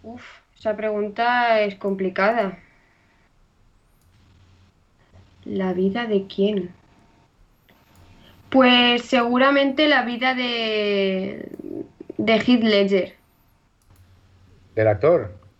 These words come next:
Speaker 1: Sí, porque creo que es una persona que tenía las cosas bastante, bastante claras dentro de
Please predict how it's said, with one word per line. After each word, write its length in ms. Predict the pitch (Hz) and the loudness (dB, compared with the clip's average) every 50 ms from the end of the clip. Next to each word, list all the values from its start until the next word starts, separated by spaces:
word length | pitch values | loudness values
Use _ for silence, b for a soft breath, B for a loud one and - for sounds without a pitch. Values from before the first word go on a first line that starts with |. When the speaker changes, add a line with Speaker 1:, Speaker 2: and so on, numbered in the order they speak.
| _ _ _ _ | _ _ _ _
Speaker 1:
Sí, 300 | 247 226 185 - - - - - b b b b b b b b _ | -2 -2 -2 -2 -4 -10 -20 -20 b b b b b b b b _
porque 420 | - 254 254 247 - 247 247 240 | 0 0 0 0 0 -4 -4 -2
creo 260 | - 262 254 262 269 262 | -2 0 2 2 2 2
que 80 | 294 | 2
es 80 | 285 277 | 0 2
una 220 | 294 277 269 262 | 0 0 0 0
persona 580 | 269 254 254 254 - 254 247 247 254 269 269 269 | -2 -4 -4 -4 -6 -6 -4 0 0 -2 -2 -2
que 380 | 262 247 233 226 220 214 214 202 | -4 -4 -2 -2 -2 -2 -2 -2
tenía 260 | 220 220 226 226 226 | -2 -2 0 0 2
las 160 | 247 254 254 254 | 2 0 0 -2
cosas 280 | - 254 240 247 233 | -4 -6 -4 -4 -2
bastante, 580 | 226 226 220 - 214 208 208 202 196 190 196 - - - _ | -2 -2 -2 0 -2 -2 0 0 -2 -2 -4 -6 -14 -16 _
bastante 580 | 196 190 202 208 202 - 208 208 196 190 185 190 | -4 -2 -2 -2 -2 -2 -2 0 0 -2 -2 0
claras 580 | 196 190 190 196 208 240 269 294 330 - - b b b b b b b b b b b b | 0 2 2 2 2 0 0 -2 -4 -8 -14 b b b b b b b b b b b b
dentro 500 | 220 226 240 240 247 240 - 262 254 240 | -6 -4 -4 -4 -4 -4 -2 -2 -2 0
de 1040 | 240 240 233 233 233 233 226 220 214 214 208 208 208 202 202 196 196 196 196 196 | -2 -2 -2 -2 -2 -2 -2 0 0 0 0 0 0 0 0 0 0 0 -2 -4